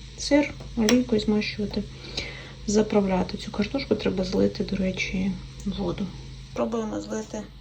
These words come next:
за таким методом. Все супер круто вийшло, я вам хочу сказати. Тепер сюди я солила, коли варила картошку. Зараз попробую, наскільки вона солена, але добавляю ще паприку,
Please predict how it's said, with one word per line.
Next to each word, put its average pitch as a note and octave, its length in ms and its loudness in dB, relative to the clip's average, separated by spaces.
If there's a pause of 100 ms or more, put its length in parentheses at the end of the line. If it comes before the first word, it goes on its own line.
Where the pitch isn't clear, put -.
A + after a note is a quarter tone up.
(380)
за - 160 -6
таким A3 360 -4
методом. - 380 -4 (2000)
Все D#4 340 8
супер D4+ 360 6
круто C#4+ 240 6
вийшло, C4+ 360 12
я B3+ 60 8
вам B3+ 100 6
хочу B3+ 220 0
сказати. B3+ 420 0 (720)
Тепер B3 280 10
сюди G#3+ 680 6
я A#3+ 160 10
солила, F#3 400 8
коли G3+ 240 6
варила A3+ 320 4
картошку. A#3 580 0 (300)
Зараз A3 260 4
попробую, A3 480 6
наскільки G3+ 400 2
вона G3+ 160 6
солена, B3 500 4
але G#3 180 4
добавляю G#3 460 6
ще - 140 4
паприку, C4 800 2